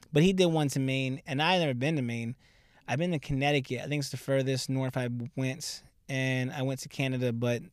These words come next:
I think that was more west. Um,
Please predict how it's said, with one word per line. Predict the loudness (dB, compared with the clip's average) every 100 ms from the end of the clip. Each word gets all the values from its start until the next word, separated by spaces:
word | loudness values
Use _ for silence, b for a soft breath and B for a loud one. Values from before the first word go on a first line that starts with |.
| -8
I | -4
think | 0
that | 0
was | 0 0
more | 0 -2 -4 -6
west. | -2 0 0 -2 -6 -14 b b b b b -4
Um, | 0 2 0